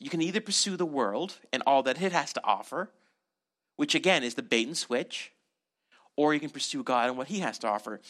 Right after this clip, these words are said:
Now, verse five is actually kind of interesting, and I'm gonna have to take some time to unpack it because James says something, and depending on your translation in your Bible, you're gonna have a whole bunch of different things here, 'cause James is gonna talk about,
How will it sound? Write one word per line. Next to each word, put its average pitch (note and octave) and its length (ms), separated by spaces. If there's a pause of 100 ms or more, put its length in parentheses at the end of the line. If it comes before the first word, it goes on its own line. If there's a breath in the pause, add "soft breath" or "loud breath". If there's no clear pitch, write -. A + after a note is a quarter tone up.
(180 loud breath)
Now, G3+ 220 (320)
verse B3+ 380
five C#3 600
is - 220
actually B3 300
kind G3+ 180
of - 80
interesting, E3+ 500 (380 loud breath)
and C#3+ 100
I'm D3+ 60
gonna F3+ 120
have B3 80
to - 60
take A#3+ 220
some F3 160
time D#3+ 360
to C3 100
unpack D#3+ 480
it B2+ 120
because D3+ 320 (380 loud breath)
James C4 340
says A3 260
something, D3+ 380
and F3+ 120
depending C#4+ 360
on B3+ 120
your A3+ 80
translation D#3+ 800
in C#3+ 80
your C3 80
Bible, C3+ 520 (460 loud breath)
you're D#3+ 100
gonna A#3 120
have A3 180
a E3+ 40
whole G3 200
bunch F3+ 240
of D3+ 120
different D#3+ 360
things D3 400
here, A#2 140
'cause C3+ 200
James A#3 260
is A#3 40
gonna G#3 160
talk F3 340
about, C3 300